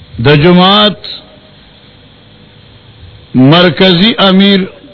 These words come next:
شیخ القرآن والحدیث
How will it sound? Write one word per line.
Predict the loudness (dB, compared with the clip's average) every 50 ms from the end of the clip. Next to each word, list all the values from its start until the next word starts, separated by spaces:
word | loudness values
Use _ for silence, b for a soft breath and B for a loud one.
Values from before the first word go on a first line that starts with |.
| -20 -20 -20 -20 _ -20 -20 _ -20 _ _ _ -20 -20 _ _ _ _ _ -20 -20 _ _ -20 -20 -20 -20 -20 -20 -20 _ _ -20 -20 _ _ -20 _ -20 -20 _ _ -20 -20 -20 -20 -20 -20 -16 -12 -8 -4 -2
شیخ | 0 2 2 2 2 0
القرآن | 0 0 0 0 0 0 2 2 2 2 2
والحدیث | 2 2 2 2 2 2 0 0 0 0 0 0 0 0 -2